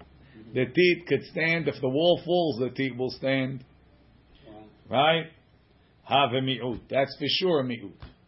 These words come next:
Speaker 1: Why? It's an independent item. Enu yachol amod b'fnei atzmo.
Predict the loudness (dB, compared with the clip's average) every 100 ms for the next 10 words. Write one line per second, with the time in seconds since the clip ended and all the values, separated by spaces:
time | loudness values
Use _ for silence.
0 | _ _ -8 -4 -4 -6 -12 -20 -14 -10
1 | -8 -8 -6 -4 -2 -2 -2 -2 2 2
2 | 0 -10 _ _ _ _ _ _ _ _
3 | _ _ _ _ 0 2 4 2 2 2
4 | -2 0 0 0 0 -2 -2 -4 -4 -4
5 | -6 -10